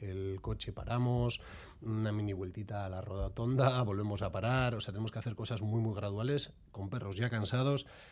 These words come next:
y una vez más el transportín nos ayuda muchísimo, porque como ya hemos hecho un trabajo en el que hemos capturado una emoción, posteriormente evocarla cuando vamos en el coche es mucho más fácil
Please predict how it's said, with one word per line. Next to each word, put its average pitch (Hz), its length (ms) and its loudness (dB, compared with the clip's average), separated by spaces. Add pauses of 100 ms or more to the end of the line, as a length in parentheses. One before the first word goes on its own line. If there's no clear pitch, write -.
(100)
y 120 100 0
una 117 120 4
vez 107 140 2
más 113 180 2
el 113 80 2
transportín 104 460 -4
nos 101 120 -4
ayuda 101 240 -2
muchísimo, 92 480 -6
porque 98 220 -4
como 104 160 2
ya 127 80 4
hemos 139 180 4
hecho 135 160 -2
un 120 60 2
trabajo 120 320 0
en 95 80 -2
el 92 60 -6
que - 80 -4
hemos 120 160 2
capturado 113 400 0
una 110 80 2
emoción, 110 420 0 (320)
posteriormente 123 600 0
evocarla 113 540 0 (320)
cuando 101 200 -2
vamos 113 240 0
en 113 80 2
el 107 60 -2
coche 120 260 -4
es 98 80 -4
mucho 117 320 0
más 104 180 -2
fácil 117 380 -2